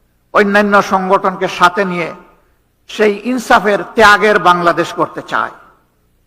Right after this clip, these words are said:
যারাই আমাদের সাথে আসবেন, তাদের প্রতি আমাদের বার্তা স্পষ্ট।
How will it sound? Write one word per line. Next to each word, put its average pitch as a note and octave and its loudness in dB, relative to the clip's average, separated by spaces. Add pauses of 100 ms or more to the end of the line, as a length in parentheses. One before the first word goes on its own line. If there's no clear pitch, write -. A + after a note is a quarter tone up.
(600)
যারাই B3 6
আমাদের C4 4
সাথে C4 2
আসবেন, A#3+ 4
তাদের A#3 2
প্রতি A#3+ -2
আমাদের G#3 2
বার্তা F#3 2
স্পষ্ট। - -6